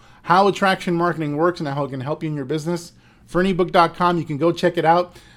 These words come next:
Uh, guys, drop me a number four if you got value from this live. Really appreciate you guys being on. Uh, thank you, Alicia, Cindy, for your participation. Paula, absolutely.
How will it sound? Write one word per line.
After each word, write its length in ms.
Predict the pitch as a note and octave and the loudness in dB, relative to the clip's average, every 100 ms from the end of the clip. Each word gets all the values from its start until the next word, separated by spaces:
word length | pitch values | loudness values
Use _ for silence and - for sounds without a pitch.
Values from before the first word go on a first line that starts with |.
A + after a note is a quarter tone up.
| - | -16
Uh, 340 | - D3+ D3 C#3 | 2 4 6 4
guys, 320 | C3 F3+ F3+ | 4 6 6
drop 200 | F#3 F#3 | 4 2
me 60 | G#3 | 2
a 40 | |
number 180 | G3+ F3+ | 2 2
four 320 | F3 F#3 F#3+ | 0 0 2
if 140 | F3+ D3+ | 0 0
you 60 | |
got 180 | E3 D3+ | 2 0
value 380 | C#3 D3 D3 E3 | 0 -2 2 0
from 160 | E3 D3+ | 0 -4
this 180 | C#3+ | -4
live. 340 | C#3+ C#3+ D#3 D#3 - - | 0 2 2 -2 -12 -4
Really 260 | D3 E3+ | 4 6
appreciate 460 | E3 E3+ D#3+ E3 D#3 | 6 4 0 0 -4
you 80 | C#3+ | -2
guys 180 | D3 C3 | -2 -2
being 220 | C#3+ C#3 | -6 -6
on. 300 | C#3+ E3 F3+ - - - - _ | -4 -4 -6 -14 -20 -20 -20 _
Uh, 400 | - C#3 C3+ C3 | -6 0 0 0
thank 280 | B2 F3 F3 | -2 -2 0
you, 160 | F3+ E3+ | 2 4
Alicia, 460 | D#3 F#3+ F#3+ G3+ | 4 2 2 0
Cindy, 600 | F#3 - G#3+ G#3 A3 A3 - - - _ | 0 -2 0 0 -2 -4 -10 -20 -20 _
for 140 | - E3 | -4 -2
your 100 | D#3+ | -2
participation. 880 | E3 D#3+ D#3 - F3+ F#3+ - F3+ | -2 -4 -6 -2 0 0 -2 -6
Paula, 540 | E3 - E3 F3 F#3 F3+ - - - - - | -6 0 2 2 0 -4 -16 -20 -20 -20 -10
absolutely. 840 | C#3+ D#3+ - D#3+ D3 D3 B2+ A#2+ | -4 -4 -4 -8 -6 -4 -4 -6